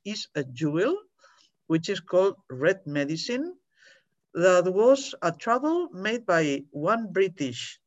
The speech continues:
surgeon and one North American surgeon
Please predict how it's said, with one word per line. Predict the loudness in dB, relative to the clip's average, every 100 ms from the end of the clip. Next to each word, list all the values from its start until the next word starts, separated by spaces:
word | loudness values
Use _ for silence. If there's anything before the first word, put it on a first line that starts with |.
| _ _
surgeon | -4 2 2 2 -2 -2 -12 _ _ _ -8
and | -4 -2
one | 0 0
North | -4 -4 -6
American | -2 -4 -2 -4 -4
surgeon | -6 -4 -4 -6